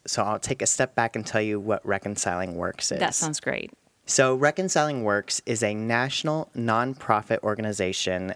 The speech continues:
Speaker 1: that walks alongside the Lutheran Church in order to help churches learn how to welcome, include, and celebrate the L G B T Q community.
Speaker 2: Are
Speaker 1: So
Speaker 2: we specifically talking the E L C A?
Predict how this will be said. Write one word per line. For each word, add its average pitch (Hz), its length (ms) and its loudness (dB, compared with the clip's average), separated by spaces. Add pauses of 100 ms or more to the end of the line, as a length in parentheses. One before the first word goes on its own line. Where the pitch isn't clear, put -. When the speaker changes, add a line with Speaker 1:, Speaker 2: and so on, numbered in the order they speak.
Speaker 1:
that 101 260 0
walks 117 460 0
alongside 113 1040 0
the 110 140 -2
Lutheran 107 480 -2
Church - 580 -2 (280)
in 117 160 0
order 113 160 0
to 117 100 -2
help 117 320 2
churches 113 460 0
learn 110 340 0
how 110 560 0
to 104 540 0 (320)
welcome, 131 520 0 (140)
include, 113 880 -2
and 104 180 -4
celebrate 101 880 0
the 101 400 0
L 104 140 0
G 107 140 -6
B 104 160 -4
T - 240 -4
Q 95 340 -4
community. 82 640 -8
Speaker 2:
Are - 560 -4
Speaker 1:
So 233 60 4
Speaker 2:
we 277 100 0
specifically 254 640 -4
talking 214 400 -2
the 208 60 -2
E 196 120 0
L 196 140 0
C 190 260 -2
A? 180 320 -4